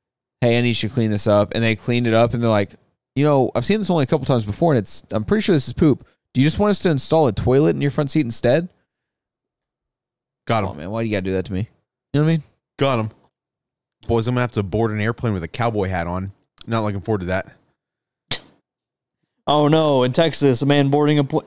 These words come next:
Speaker 2: I gotta
Speaker 3: airplane
Speaker 2: go
Speaker 3: in
Speaker 2: to
Speaker 3: a cowboy hat.
Speaker 2: California wearing
Speaker 1: The
Speaker 2: a stupid ass cowboy hat.
Speaker 1: the
Speaker 2: I
Speaker 1: problem
Speaker 2: really don't
Speaker 1: isn't
Speaker 2: wanna
Speaker 1: gonna
Speaker 2: do
Speaker 1: be
Speaker 2: that.
Speaker 1: boarding it. It's gonna be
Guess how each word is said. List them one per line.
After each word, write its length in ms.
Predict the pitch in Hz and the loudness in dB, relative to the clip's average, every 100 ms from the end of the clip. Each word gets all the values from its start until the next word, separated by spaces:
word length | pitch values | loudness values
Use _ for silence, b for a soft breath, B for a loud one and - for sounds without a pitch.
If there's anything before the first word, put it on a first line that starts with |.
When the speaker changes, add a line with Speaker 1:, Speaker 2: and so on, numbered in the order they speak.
| - | -6
Speaker 2:
I 80 | - | -2
gotta 80 | 135 | 0
Speaker 3:
airplane 160 | 151 | 0
Speaker 2:
go 40 | 151 | 2
Speaker 3:
in 60 | |
Speaker 2:
to 40 | 156 | 0
Speaker 3:
a 20 | |
cowboy 160 | - 151 | 0 -2
hat. 80 | 139 | 0
Speaker 2:
California 320 | 120 139 135 | 0 -2 0
wearing 140 | 127 | 0
Speaker 1:
The 60 | 113 | -2
Speaker 2:
a 20 | |
stupid 340 | - - 131 | -4 -4 -2
ass 160 | 135 117 | -2 -2
cowboy 300 | - 123 107 | -4 -4 -2
hat. 120 | 95 87 | -2 -2
Speaker 1:
the 60 | |
Speaker 2:
I 40 | 101 | -2
Speaker 1:
problem 100 | - | 0
Speaker 2:
really 100 | - | 2
don't 40 | 120 | 2
Speaker 1:
isn't 100 | 113 | 0
Speaker 2:
wanna 100 | 107 | 0
Speaker 1:
gonna 60 | |
Speaker 2:
do 40 | 98 | 0
Speaker 1:
be 40 | |
Speaker 2:
that. 100 | 82 | -2
Speaker 1:
boarding 340 | 117 127 120 98 | -2 -4 -4 -4
it. 180 | 92 - | -8 -4
It's 160 | 113 107 | -2 0
gonna 140 | 123 | 0
be 260 | 113 101 92 | 2 2 -2